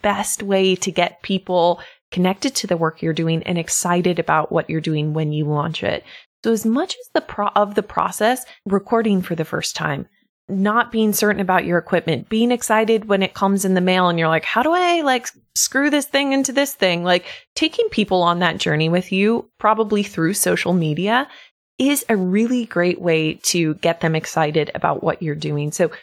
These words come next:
show them your process. Don't just tell them when it's done. That would be, if, if you have an existing community, just take them on the journey with you. Let them know that you're starting a podcast in four months.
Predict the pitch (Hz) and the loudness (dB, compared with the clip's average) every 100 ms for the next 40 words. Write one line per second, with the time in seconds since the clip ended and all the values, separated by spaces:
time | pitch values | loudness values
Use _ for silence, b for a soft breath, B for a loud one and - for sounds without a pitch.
0 | _ - - 269 269 277 285 254 196 185 | _ 0 0 2 2 2 2 2 2 0
1 | 202 - 185 - 180 170 - 165 - 202 | -2 0 -2 0 -2 0 -2 -2 0 -2
2 | 254 262 - - - 226 208 170 156 165 | 0 -4 -4 -8 -2 0 0 -2 -2 -8
3 | _ 156 156 160 - - 151 143 B B | _ -4 -4 -4 -4 -2 0 -2 B B
4 | B _ 190 202 214 208 208 185 190 185 | B _ 2 2 2 2 2 2 0 0
5 | - 196 190 196 240 240 214 196 190 - | 0 0 0 0 0 0 -2 -2 -2 0
6 | 180 175 175 170 165 165 165 160 B B | -2 -2 -2 0 0 0 0 -2 B B
7 | _ _ _ - 285 - - 202 208 254 | _ _ _ -2 -2 -2 -2 -2 0 2
8 | 196 180 180 160 196 247 190 185 160 143 | 2 2 2 2 2 2 0 0 -2 -2
9 | - - 226 254 233 208 220 - 175 - | -2 0 2 2 2 2 2 -2 -2 0
10 | 185 180 175 165 175 175 - 170 - 170 | 2 2 0 0 -2 -2 -2 -4 -2 -4
11 | 165 156 156 156 165 196 | 0 0 0 0 0 -2